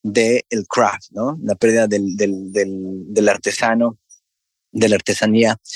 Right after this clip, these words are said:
Eh, y entonces este proyecto que, que desarrollé en Ecuador, que se llama Heartmade, es un proyecto que, eh,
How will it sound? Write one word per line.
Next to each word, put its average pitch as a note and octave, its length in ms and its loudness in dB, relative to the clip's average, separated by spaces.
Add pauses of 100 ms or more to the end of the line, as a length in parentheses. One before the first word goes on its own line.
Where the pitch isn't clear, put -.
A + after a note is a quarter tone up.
(360)
Eh, G#2+ 420 2
y D4 80 2
entonces B2 380 2
este A#2+ 240 0
proyecto A#2+ 340 2
que, G#2+ 240 -2
que G#2+ 120 -2
desarrollé G2+ 320 0
en A#2 60 0
Ecuador, A#2 220 2
que - 80 -8
se - 60 -10
llama A2+ 260 -2
Heartmade, A2+ 600 0 (360)
es A2 160 0
un B2 80 0
proyecto A#2 560 4
que, A#2 300 2 (180)
eh, G#2+ 420 2